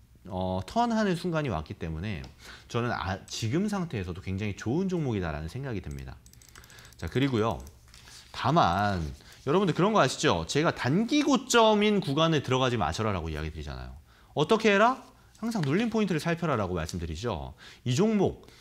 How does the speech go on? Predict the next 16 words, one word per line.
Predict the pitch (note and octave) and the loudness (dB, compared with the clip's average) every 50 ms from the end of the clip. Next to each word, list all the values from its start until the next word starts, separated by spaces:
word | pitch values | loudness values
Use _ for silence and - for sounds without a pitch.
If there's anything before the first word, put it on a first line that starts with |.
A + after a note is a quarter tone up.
| - - - - - - | -20 -20 -20 -20 -4 0
올라갔으면 | B2+ D3+ G3+ A#3+ C4+ C#4 C#4 C#4 C#4 C4+ C4+ C4+ - - C#4+ C4+ C4+ C4 C4 C4 C4 B3+ B3+ B3+ C4 C4 B3+ B3 | 2 4 6 6 6 6 8 8 8 6 6 4 0 -2 -2 0 2 4 6 6 8 8 8 8 6 4 2 0
충분히 | - - C#4 C#4 C#4 C#4 C#4 C4 | -2 -2 -2 0 0 0 2 2
눌림을 | G3 F3+ F3+ F3 F#3 F3+ D3+ | 2 4 4 4 4 2 2
주는 | - - C#3 C3+ | 2 0 0 0
종목입니다. | A#2+ G#2+ G2+ F#2 E2+ E2 D2 C#2+ C#2+ C2+ C2 B1+ - - - - - | 0 0 0 0 -2 -2 -2 -4 -6 -8 -10 -12 -14 -18 -14 -4 -2
예를 | A#2 D3 F#3+ | 0 2 2
들어 | F3+ C#3+ | 2 2
위에서 | G2+ F2 F2+ A2 C#3+ G3 B3 C#4 B3+ B3+ | 2 2 0 0 2 2 4 4 4 4
잡으면 | A3 F3 C#3+ C3+ A2 | 2 2 2 0 0
어떻게 | E2+ E2 F#2 G#2 | -2 -2 0 -2
되는지 | G2+ F#2+ F2+ D#2+ | -2 -2 -4 -6
아세요? | C2+ - - D2 A2+ D3 - - - - - - - - - | -8 -10 -12 -14 -14 -16 -18 -20 -20 -20 -20 -20 -20 -18 -10
그럼 | - B2+ G#2+ | -6 -4 -2
눌림 | A#2 E3+ A3 A#3+ | 0 0 0 0
포인트 | G#3+ A#3 A3 E3 A#2+ | 0 0 -2 -2 -2
준다라면 | - A2+ A2+ A2+ A#2 G#2+ F#2+ F#2+ F2+ | -4 -4 -2 -2 -2 -2 -2 -2 -4